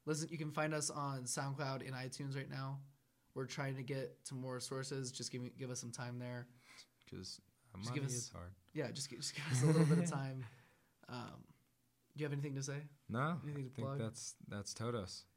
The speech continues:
Speaker 1: Yeah.
Speaker 2: Um, I'll, we'll try to do the, uh, call to the, um, Pueblo
Speaker 1: Pueblo County
Speaker 2: jail
Speaker 1: Sheriff, yeah.
Speaker 2: commissioner,
Speaker 1: We were talking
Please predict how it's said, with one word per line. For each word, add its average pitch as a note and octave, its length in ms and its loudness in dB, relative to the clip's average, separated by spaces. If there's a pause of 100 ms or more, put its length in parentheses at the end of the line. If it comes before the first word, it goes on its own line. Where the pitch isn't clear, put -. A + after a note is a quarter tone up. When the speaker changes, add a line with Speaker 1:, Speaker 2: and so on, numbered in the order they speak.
(120)
Speaker 1:
Yeah. D3+ 200 4
Speaker 2:
Um, F#2 260 -2
I'll, G#2+ 180 6 (160)
we'll G#2+ 200 4
try G#2+ 280 4
to G#2 80 4
do G2+ 240 4
the, G2 300 2
uh, F2+ 240 0 (840)
call A2+ 400 8
to G#2 500 2
the, F#2+ 560 2
um, F2 420 0 (180)
Pueblo G#2 540 6 (500)
Speaker 1:
Pueblo D#3+ 240 4
County B2+ 160 6
Speaker 2:
jail A#2 160 10
Speaker 1:
Sheriff, A#2 140 6
yeah. - 40 6
Speaker 2:
commissioner, A#2+ 560 8
Speaker 1:
We A#2 80 6
were A2 60 2
talking C3 240 4